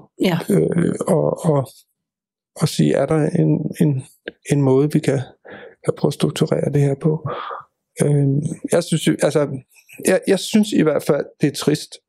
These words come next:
Speaker 2: med børn, der er i institution otte, ti timer om dagen.
Speaker 1: Mm.
Speaker 2: Altså, så kan det sgu næsten være lige meget, ikke?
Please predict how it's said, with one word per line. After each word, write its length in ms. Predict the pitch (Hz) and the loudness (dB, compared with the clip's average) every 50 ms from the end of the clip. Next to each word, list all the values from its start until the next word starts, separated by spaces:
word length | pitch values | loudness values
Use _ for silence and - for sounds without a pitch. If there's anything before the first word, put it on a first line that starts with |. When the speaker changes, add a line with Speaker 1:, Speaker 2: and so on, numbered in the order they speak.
| _ _ _ _ _ _ _ _ _ _ _ _ _ _ - - - | _ _ _ _ _ _ _ _ _ _ _ _ _ _ -6 -2 -2
Speaker 2:
med 80 | 139 | 0
børn, 340 | - - 131 - - - - | 2 0 0 0 -2 -2 0
der 60 | 135 | 0
er 60 | 131 120 | 2 2
i 40 | 113 | 0
institution 580 | 113 - - 143 131 127 - - 131 123 - - - - - | -2 -2 -4 -6 -6 -4 -2 -2 -2 -2 -4 -8 -8 -2 0
otte, 260 | 131 117 117 120 - - - | 0 2 0 0 -4 -4 -2
ti 120 | - 127 | -2 -2
timer 300 | - - - 123 123 120 113 - - - - | 0 0 0 2 2 2 0 -2 -2 -2 -2
om 80 | 117 | -2
dagen. 460 | 110 - - - - - 226 196 185 175 | -2 -4 -8 -10 -6 -2 0 2 2 2
Speaker 1:
Mm. 100 | 180 170 165 - _ - - _ _ - | 2 0 -4 -8 _ -18 -20 _ _ -8
Speaker 2:
Altså, 180 | - - - 131 | -4 -2 -2 0
så 160 | - - - - - - - | 0 -2 -2 -2 -4 -8 -4
kan 140 | - 135 123 | -4 -2 -2
det 80 | 160 | -2
sgu 140 | - - 123 | -2 -2 0
næsten 240 | 117 - - - 131 | 0 0 0 2 2
være 100 | 117 107 | 2 2
lige 160 | 113 120 117 | 0 0 -2
meget, 260 | 117 123 127 127 131 | 0 0 0 0 -2
ikke? 160 | 139 - - | -2 -4 -10